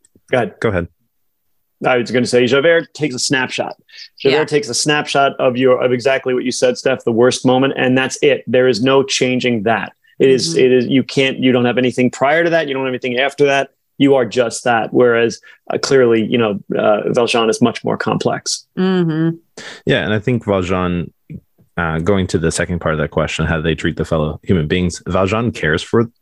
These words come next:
Speaker 2: and supports his fellow man. Like, he goes out of his way to try and actively assist those that are in need, um, whether that is helping out with Cosette, whether that is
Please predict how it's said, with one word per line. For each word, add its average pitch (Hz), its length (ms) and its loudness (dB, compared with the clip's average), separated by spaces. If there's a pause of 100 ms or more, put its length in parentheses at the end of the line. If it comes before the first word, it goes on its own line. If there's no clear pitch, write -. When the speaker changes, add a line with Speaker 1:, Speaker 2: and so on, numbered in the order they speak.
Speaker 2:
and 92 160 0
supports - 680 -2 (160)
his - 160 -2
fellow 58 240 -2
man. 58 220 -6
Like, 80 160 -2
he 101 100 0
goes 90 200 2
out 87 120 0
of 82 80 -4
his 82 160 -4
way 80 280 0
to 80 240 -4
try 78 420 -4
and 78 320 -4 (500)
actively 85 640 0
assist - 500 -4
those 85 280 0
that 87 140 0
are 76 120 -2
in 73 160 -4
need, 90 320 0 (540)
um, 78 600 -4 (240)
whether 85 240 0
that 82 220 -2
is 80 520 -2 (1600)
helping 90 440 -2
out 82 180 -4
with 80 140 -6
Cosette, 82 380 -2
whether 80 200 -2
that 80 260 -2
is 78 440 -2